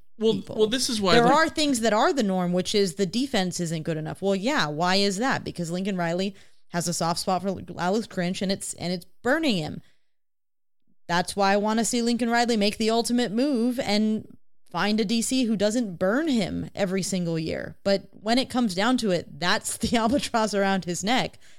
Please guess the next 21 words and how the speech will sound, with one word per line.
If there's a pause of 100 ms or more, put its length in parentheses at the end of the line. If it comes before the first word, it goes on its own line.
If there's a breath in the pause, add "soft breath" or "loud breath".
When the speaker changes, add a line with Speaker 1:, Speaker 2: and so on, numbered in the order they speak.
Speaker 1:
Yeah.
Speaker 2:
And
I
would
rather
that
be
the
albatross
around
his
neck (380 soft breath)
than
be
in
a
situation
with
Clay
Helton
where